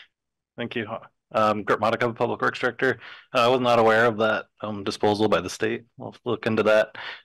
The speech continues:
Um, but there are, uh, two permit issues associated with the stump dump. The first is wetlands encroachment. Um, it was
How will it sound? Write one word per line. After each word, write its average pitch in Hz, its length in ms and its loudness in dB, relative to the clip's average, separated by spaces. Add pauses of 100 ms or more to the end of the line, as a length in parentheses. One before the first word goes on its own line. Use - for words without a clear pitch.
Um, 110 280 2
but 113 120 2
there 117 140 4
are, 107 380 4
uh, 113 160 4
two 131 180 0
permit 117 340 0
issues 123 640 -2
associated 120 460 -2
with 120 100 -4
the 117 80 -4
stump 117 320 -4
dump. 113 380 -2
The - 80 -6
first - 420 -2
is 113 360 -4
wetlands 113 560 -2
encroachment. 113 680 -4 (240)
Um, 98 540 -8
it 113 100 0
was 104 440 -2